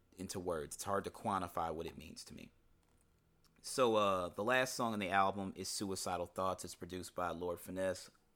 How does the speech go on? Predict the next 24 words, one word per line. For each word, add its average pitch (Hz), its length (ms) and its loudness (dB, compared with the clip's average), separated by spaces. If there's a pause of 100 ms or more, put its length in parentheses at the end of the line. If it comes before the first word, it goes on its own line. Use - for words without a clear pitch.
(160)
Again, 95 520 -2
legend, 95 420 0
digging 92 240 -2
in 87 60 -4
the 85 60 -6
crates. 92 520 -2 (720)
Um, 90 560 4 (1500)
and 95 420 2
this 101 160 -2
is - 60 -8
where 104 120 4
I - 20 0
talks 95 300 -2
about, 95 320 -2 (260)
where 110 220 4
I 107 40 8
talk 107 260 2
about, 95 360 2 (260)
again, 101 300 0
it's 90 160 -4
not 113 120 4
exactly 101 440 0
a - 20 0
conceptual 101 560 -2